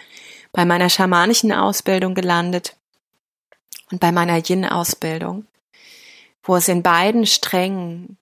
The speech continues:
ganz stark um das eigene Erfahren, um das eigene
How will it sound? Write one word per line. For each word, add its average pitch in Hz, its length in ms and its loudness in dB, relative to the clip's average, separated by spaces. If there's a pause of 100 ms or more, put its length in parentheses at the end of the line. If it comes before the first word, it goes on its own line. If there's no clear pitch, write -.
(160)
ganz 196 340 0
stark 190 560 -2
um 180 80 -12
das 170 300 -6
eigene 185 380 -2
Erfahren, 180 680 -6
um - 120 -10
das 175 240 -10 (120)
eigene 180 560 -4